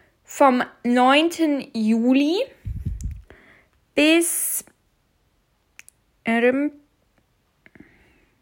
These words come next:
ich muss gerade suchen, <laughs> bis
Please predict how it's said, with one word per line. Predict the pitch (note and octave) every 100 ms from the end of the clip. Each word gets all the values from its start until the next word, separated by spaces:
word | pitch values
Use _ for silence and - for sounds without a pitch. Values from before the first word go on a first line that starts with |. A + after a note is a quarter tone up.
| _ _ _ _ _ - - _ _ _ _ _ _ _ _ _ _ _ _
ich | - B3+
muss | C4 C4
gerade | C4+ A#3+ A#3+
suchen, | C4 D4 D4 C4+ C4 - - _ _ _ _ _ _ _ _ _ _ _ _
<laughs> | _ _ _ _ _ _ _ _ _ _ - -
bis | D#4 G4 -